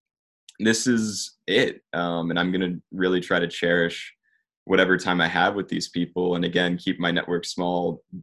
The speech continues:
be smart and safe. But I do wanna spend time with my close friends that I've made. And that's why I wanted to be on, on campus. So.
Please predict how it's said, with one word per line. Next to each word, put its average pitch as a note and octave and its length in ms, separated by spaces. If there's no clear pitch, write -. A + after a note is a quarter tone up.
be F2+ 140
smart F2 500
and E2 240
safe. F2+ 440
But F2 300
I F2+ 60
do F#2+ 180
wanna G#2 160
spend F#2+ 260
time E2+ 400
with D2+ 200
my E2 200
close F2 300
friends F2 360
that E2+ 100
I've D#2 160
made. E2 300
And E2 160
that's D#2+ 280
why E2 440
I F2 80
wanted F2 280
to F2 60
be E2+ 120
on, D#2+ 420
on E2+ 180
campus. - 840
So. - 380